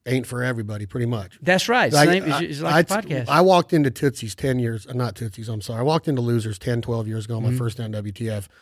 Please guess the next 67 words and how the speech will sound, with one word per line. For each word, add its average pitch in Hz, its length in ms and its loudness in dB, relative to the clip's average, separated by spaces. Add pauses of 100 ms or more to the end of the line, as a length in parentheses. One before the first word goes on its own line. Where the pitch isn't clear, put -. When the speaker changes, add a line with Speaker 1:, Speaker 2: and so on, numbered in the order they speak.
(340)
Speaker 1:
And 143 120 2
behind 143 420 4
where 139 100 2
the 123 100 -2
band 131 300 0
st-, 117 360 -6
sits - 280 -4
in 123 60 -2
the 110 60 -2
pit, 117 280 -2
you 120 60 -4
know, 123 80 0
I 123 40 2
got 120 160 -2
that 123 100 -8
little 123 160 0
pit 127 220 -4
down 107 220 -8
there. 104 220 -10
Speaker 2:
Yeah. 147 220 2 (200)
Speaker 1:
There's 143 180 0
a 143 40 0
sign 151 280 0
that 113 80 -4
says, 117 200 -6
"This 131 200 -4
life 123 220 -2
ain't 120 160 -6
for 117 100 -8
everybody." 98 360 -8 (260)
Speaker 2:
Yep. 127 160 -4
Speaker 1:
And 135 80 -4
I 160 60 0
looked 170 200 0
at 113 100 -10
that, 123 180 -8
and 123 100 -8
I 120 60 -4
took 170 220 -6
a - 40 -10
picture 147 340 -6
of 113 120 -4
it, - 0 -
and 113 80 -12
I 113 40 -8
still 139 220 -6
have 151 120 0
the 139 80 -8
picture 151 360 -4
on 143 80 -4
my 147 100 -6
cloud. 120 440 -8 (500)
And 127 100 -4
I 123 40 0
said, 117 340 -6 (160)
"I'm 175 100 -6
gonna 131 120 0
trademark 117 500 -8
that 117 160 -10
name." 120 320 -12
So - 180 -8
I 123 80 2
did. 131 180 4
Speaker 2:
It's 104 120 -2
such 143 400 -2
a 123 40 -2
cool 131 380 -2